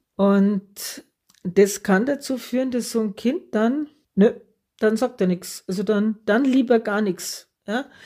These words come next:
Das ist so ein bisschen wie Stuhlverhalt, bloß oral. Hm? Und diese, diese Form von Mutismus, die kann man wunderbar und relativ leicht verändern, indem man dem Kind Gelegenheit gibt,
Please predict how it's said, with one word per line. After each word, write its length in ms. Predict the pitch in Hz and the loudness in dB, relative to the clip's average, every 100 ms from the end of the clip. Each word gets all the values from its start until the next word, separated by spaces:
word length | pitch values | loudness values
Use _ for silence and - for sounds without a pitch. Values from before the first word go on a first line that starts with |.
| - - | -16 -8
Das 160 | 214 | -4
ist 160 | 254 - | -2 2
so 100 | 247 | 2
ein 140 | 220 | 2
bisschen 560 | 262 269 - 269 254 240 | 0 -4 -2 0 0 0
wie 140 | 233 | 0
Stuhlverhalt, 920 | 226 247 285 294 262 208 214 233 - | 0 2 4 4 0 2 2 2 -2
bloß 640 | - 220 226 220 - - _ _ _ 202 | -2 2 2 0 -8 -14 _ _ _ -2
oral. 480 | 170 135 80 139 - _ _ _ - | 0 -2 -6 -10 -14 _ _ _ -8
Hm? 300 | 175 226 339 - _ _ _ - - - | -2 0 0 -8 _ _ _ -20 -20 -6
Und 360 | 208 196 - 254 | -2 -2 -2 2
diese, 320 | 320 320 269 - - _ - | 2 2 -4 -6 -20 _ -2
diese 280 | 277 311 214 | 0 4 2
Form 380 | - 175 170 170 | 2 0 0 -2
von 220 | 175 165 | -4 -4
Mutismus, 640 | 160 156 156 151 170 156 | -6 -8 -10 -6 -6 -6
die 140 | 156 180 | -8 -4
kann 160 | 185 | 0
man 140 | 190 190 - _ _ - | 0 -2 -6 _ _ -6
wunderbar 880 | 180 247 339 294 233 220 240 233 190 | 0 2 4 2 2 0 -2 -4 -4
und 160 | 185 | -4
relativ 720 | 185 175 254 269 269 247 247 190 | -2 2 2 2 0 -2 -2 0
leicht 640 | 165 180 - - - - - _ _ 185 | 0 0 -2 -10 -20 -20 -20 _ _ -4
verändern, 840 | 214 180 196 214 226 214 220 233 - - | 2 2 2 2 2 4 0 0 -8 -6
indem 420 | 208 190 208 220 | -2 0 2 2
man 120 | 208 | 4
dem 180 | 185 175 | 2 2
Kind 480 | - 254 311 - - | 0 0 -2 -10 0
Gelegenheit 760 | 202 220 247 214 175 170 - | 4 4 4 2 2 0 0
gibt, 600 | 262 311 - - - - | -2 -2 -6 -16 -16 -18